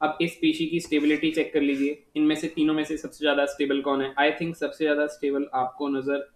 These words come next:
आना चाहिए कि ये तो सबसे last में होगा, यानी कि third वाला part तो सबसे last में आएगा, because, because यहाँ पे ये carbon तो सब में common है, ये वाले carbon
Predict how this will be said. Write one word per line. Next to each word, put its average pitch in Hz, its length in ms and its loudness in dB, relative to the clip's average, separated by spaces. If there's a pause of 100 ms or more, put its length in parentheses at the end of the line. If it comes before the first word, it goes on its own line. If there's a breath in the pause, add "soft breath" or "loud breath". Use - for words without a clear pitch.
आना 147 220 4
चाहिए 165 320 -2 (680)
कि 165 300 2
ये 151 180 4
तो 165 140 0
सबसे 170 280 0
last 143 320 6
में 147 120 4
होगा, 123 240 -2 (280)
यानी 151 240 2
कि 170 160 2
third 160 260 2
वाला 170 220 6
part 151 320 4
तो 175 100 -2
सबसे - 280 -2
last 147 280 2
में 165 100 -2
आएगा, 160 260 2
because, 147 440 4
because 151 400 4 (480 soft breath)
यहाँ 160 420 6
पे 170 140 4 (340)
ये 160 180 2
carbon 160 380 4
तो 170 120 -2
सब 165 160 -2
में 165 160 0
common 160 280 2
है, 180 100 -4 (600)
ये 160 200 4
वाले 190 240 8
carbon 175 500 4